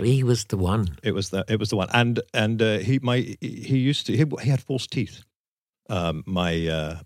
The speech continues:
Speaker 2: my grandfather.
Speaker 1: Oh, yeah,
Speaker 2: Like
Speaker 1: right.
Speaker 2: Elizabeth the First, I think she had wooden teeth, didn't she?
Speaker 1: Mm.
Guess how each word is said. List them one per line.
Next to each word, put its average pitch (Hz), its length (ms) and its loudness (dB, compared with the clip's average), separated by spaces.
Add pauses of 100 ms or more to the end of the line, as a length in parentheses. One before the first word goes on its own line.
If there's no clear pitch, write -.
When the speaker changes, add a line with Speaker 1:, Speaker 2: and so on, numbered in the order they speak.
Speaker 2:
my 95 140 -2
grandfather. 76 480 -6 (340)
Speaker 1:
Oh, 147 120 2
yeah, 90 120 -4
Speaker 2:
Like 156 140 4
Speaker 1:
right. 160 60 4
Speaker 2:
Elizabeth 110 280 2
the 95 60 -6
First, 90 320 -6
I - 20 -8
think 92 140 -12
she 123 100 -2
had 85 120 -4
wooden 92 220 -8
teeth, - 300 -18
didn't - 200 -16
she? 80 180 -14 (120)
Speaker 1:
Mm. 135 460 -6